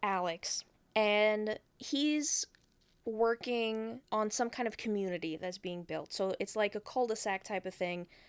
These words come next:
They're building a bunch of houses that are basically, like, the same, and they just give numbers to all the houses. And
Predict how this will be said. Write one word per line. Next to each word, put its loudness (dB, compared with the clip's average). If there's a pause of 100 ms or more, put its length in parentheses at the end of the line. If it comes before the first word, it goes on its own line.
(180)
They're 2
building 2
a 0 (300)
bunch 4
of -2
houses 2
that -6
are -6
basically, -8
like, -6
the -8
same, -4 (200)
and -2 (460)
they 0
just -4
give 0
numbers -2
to -6
all -2
the -8
houses. -6 (420)
And 4